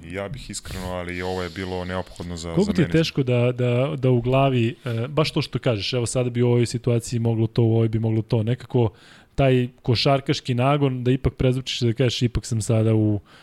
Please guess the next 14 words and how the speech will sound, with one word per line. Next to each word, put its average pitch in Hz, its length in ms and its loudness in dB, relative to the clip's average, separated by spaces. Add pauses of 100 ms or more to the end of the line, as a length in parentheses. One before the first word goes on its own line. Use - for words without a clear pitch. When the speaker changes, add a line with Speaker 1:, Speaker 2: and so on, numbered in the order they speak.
(200)
Speaker 2:
u 113 100 2
statusu 110 480 0
nekoga 104 260 2
ko - 140 -2
je 101 60 2
pored 104 280 0
terena, 101 300 0
ko - 140 -4
je 101 40 -2
navijač”? 98 320 -2 (140)
Speaker 1:
Pa 98 100 -8
teško - 420 -4
je, 95 60 -4
ovaj, 95 600 -6